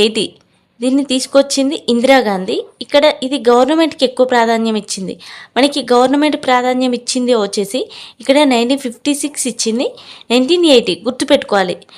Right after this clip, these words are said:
నైన్టీన్ ఫిఫ్టీ సిక్స్, నైన్టీన్ ఎయిటీ. చిన్న తరహా పరిశ్రమలకు వచ్చేసి మనకి ఇక్కడ నైన్టీన్ సెవెంటీ సెవెన్ ఇవ్వడం జరిగింది. నైన్టీన్ ఎయిటీ ఫైవ్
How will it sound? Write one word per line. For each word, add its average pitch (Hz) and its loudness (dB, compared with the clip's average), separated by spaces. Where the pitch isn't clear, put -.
నైన్టీన్ 247 0
ఫిఫ్టీ 240 -6
సిక్స్, 403 -4
నైన్టీన్ 233 0
ఎయిటీ. 190 -2
చిన్న 285 4
తరహా 330 0
పరిశ్రమలకు 285 -2
వచ్చేసి 233 -2
మనకి 214 -6
ఇక్కడ 330 0
నైన్టీన్ 254 -2
సెవెంటీ 262 2
సెవెన్ 247 0
ఇవ్వడం 214 0
జరిగింది. 196 -2
నైన్టీన్ 302 4
ఎయిటీ 262 2
ఫైవ్ 403 4